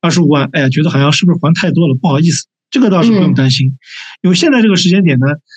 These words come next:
Speaker 1: 他如果能卖掉，早就卖掉。就是所以说你，
Speaker 2: 嗯。
Speaker 1: 你就，你就砍一个价，对中介来说他是欢迎的，他是欢迎的。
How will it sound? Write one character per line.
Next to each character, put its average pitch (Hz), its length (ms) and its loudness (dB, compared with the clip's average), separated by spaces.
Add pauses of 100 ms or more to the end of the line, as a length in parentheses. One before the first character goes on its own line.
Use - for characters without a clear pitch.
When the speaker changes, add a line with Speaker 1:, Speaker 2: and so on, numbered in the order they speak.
(160)
Speaker 1:
他 262 180 -2
如 262 120 4
果 190 100 2
能 156 160 4
卖 226 140 2
掉， 156 140 0
早 127 160 -2
就 139 100 -2
卖 180 140 0
掉。 120 180 -6 (160)
就 - 80 -4
是 156 160 2
所 180 140 -2
以 220 40 2
说 214 120 2
你， 208 60 2
Speaker 2:
嗯。 156 520 0
Speaker 1:
你 - 80 -4
就， 226 160 2
你 202 140 2
就 285 100 4
砍 - 220 0
一 - 20 2
个 190 80 2
价， 175 220 0 (260)
对 262 80 2
中 285 180 4
介 320 120 0
来 170 100 0
说 175 160 2
他 180 160 -4
是 208 140 0
欢 240 180 2
迎 131 160 2
的， 120 80 -2 (500)
他 220 120 -2
是 190 80 2
欢 185 180 2
迎 127 140 0
的。 120 80 -2